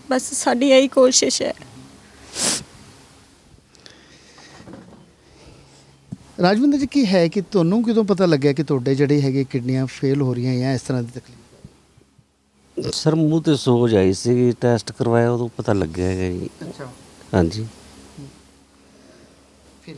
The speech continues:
Speaker 2: ਕੀ ਕਹਿੰਦੇ ਡਾਕਟਰ?
Speaker 3: ਡਾਕਟਰ ਸਾਹਿਬ ਕਹਿੰਦੇ, ਕਹਿੰਦੇ ਵੀ ਇਨਫੈਕਸ਼ਨ ਹੈਗੀ ਹੈ ਗੁਰਦਿਆਂ ਦੀ।
Speaker 2: ਹੂੰ।
Speaker 3: ਤੇ ਫਿਰ ਇਲਾਜ ਕਰਵਾਉਣਾ ਸ਼ੁਰੂ ਕੀਤਾ ਹੈਗਾ ਜੀ।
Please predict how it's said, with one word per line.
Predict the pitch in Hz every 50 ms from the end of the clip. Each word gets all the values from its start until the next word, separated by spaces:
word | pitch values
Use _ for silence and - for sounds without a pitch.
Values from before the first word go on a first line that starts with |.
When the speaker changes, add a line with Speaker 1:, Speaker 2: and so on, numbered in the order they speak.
| 123 151
Speaker 2:
ਕੀ | 185
ਕਹਿੰਦੇ | 170 185 156 151 147
ਡਾਕਟਰ? | 135 139 - _ - 151 _ _ _ _ _ _ _ _ - - - - - - - - - - - 113
Speaker 3:
ਡਾਕਟਰ | 107 120 120 - -
ਸਾਹਿਬ | - - 139 135 131 123
ਕਹਿੰਦੇ, | 131 127 113 127 123
ਕਹਿੰਦੇ | 113 120 113 113 120
ਵੀ | 110 113 113 113 110 113 110 110 - - -
ਇਨਫੈਕਸ਼ਨ | 113 110 101 - - 113 110 - - 117 117 113
ਹੈਗੀ | 110 95 92 92 101 104
ਹੈ | 104
ਗੁਰਦਿਆਂ | 92 90 95 85 80 78 95 90 87
ਦੀ। | 85 87 87 85 - - - - 143
Speaker 2:
ਹੂੰ। | 151 143 135 135 135 - - - - - _ _ _ _ - -
Speaker 3:
ਤੇ | - 113 101 98 98 - - - - - - - - - - _ _ _ _ _ _ _ _ _ _ _ _ _ _ _ _ _ _ _ _ _ _ _ _ _ _ _ _ _ - - -
ਫਿਰ | - - 123
ਇਲਾਜ | 113 110 110 107 107 107
ਕਰਵਾਉਣਾ | 101 - - 104 107 107 110
ਸ਼ੁਰੂ | 104 - - 110 113
ਕੀਤਾ | 101 104 90 - - - 95
ਹੈਗਾ | 95 90 82 92 90 87
ਜੀ। | 85 85 87